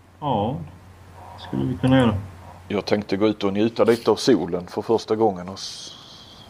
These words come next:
Speaker 2: så, eh, jag vet inte. Det var dimma nästan. Det var rätt molnigt när jag vaknade.
Speaker 1: Ja, det var det, men det är ju mycket varmare.
Speaker 2: Ja,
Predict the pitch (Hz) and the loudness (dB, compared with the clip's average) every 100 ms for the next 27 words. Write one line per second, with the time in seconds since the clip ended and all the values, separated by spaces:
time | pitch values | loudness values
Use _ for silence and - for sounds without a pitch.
0 | - - - - - - - - 87 95 | -20 -20 -20 -20 -18 -8 -2 0 2 0
1 | 95 90 101 104 113 120 - 104 - - | 0 -2 -2 -2 -2 -4 -10 -12 -10 0
2 | 110 117 131 143 90 92 120 - 95 107 | 4 6 6 4 2 2 2 0 -2 4
3 | 117 107 117 147 104 110 110 123 131 - | 6 6 4 2 2 0 4 4 4 -2
4 | 127 127 - - 131 131 131 135 135 135 | -8 -8 -12 -6 0 0 4 6 6 6
5 | 135 135 131 135 104 104 95 - - - | 4 4 6 6 4 -4 -10 -20 -20 -20
6 | - - - 131 156 | -20 -6 4 6 6